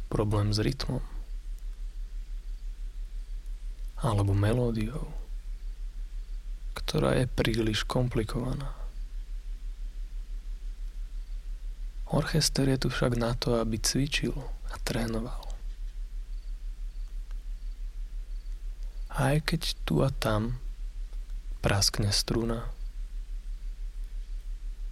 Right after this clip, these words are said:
pokazí sa nejaký nástroj, alebo skladba nejde na prvý krát, orchester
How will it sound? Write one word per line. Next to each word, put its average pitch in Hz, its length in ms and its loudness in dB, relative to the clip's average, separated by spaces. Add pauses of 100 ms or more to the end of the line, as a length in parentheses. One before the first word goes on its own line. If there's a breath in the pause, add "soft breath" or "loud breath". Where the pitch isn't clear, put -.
(560)
pokazí 104 400 6
sa - 160 6
nejaký 104 400 6
nástroj, 113 800 4 (3500)
alebo 143 320 6
skladba 117 640 6
nejde 107 320 4
na 104 80 4
prvý 107 320 4
krát, 131 400 2 (3500)
orchester 156 640 4